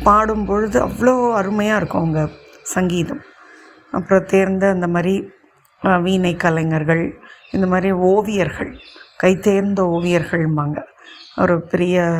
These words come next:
அதாவது அவங்களுடைய ஓவியம் வந்து பார்க்கறதுக்கு அவ்வளோ நல்லாயிருக்கும். அதாவது அவங்களோட எக்ஸ்பீரியன்ஸ் அதுல தெரியும். So இந்த மாதிரி நமக்கு கிடைக்கக்கூடிய நாலெட்ஜ்,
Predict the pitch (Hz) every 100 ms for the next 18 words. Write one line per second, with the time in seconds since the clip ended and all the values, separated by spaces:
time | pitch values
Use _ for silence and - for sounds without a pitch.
0 | 160 170 165 _ _ _ _ - 180 170
1 | 185 185 170 160 156 160 170 185 196 185
2 | 165 170 214 190 160 120 - _ _ _
3 | _ - 175 170 196 - - 190 151 185
4 | 185 170 170 170 - 294 302 - - -
5 | 190 202 196 185 175 - 185 - - 226
6 | 202 180 170 165 156 147 180 170 165 -
7 | - - - - - - 214 202 208 208
8 | 202 190 220 233 - - - - 180 160
9 | 180 147 170 - - 165 160 160 160 165
10 | 165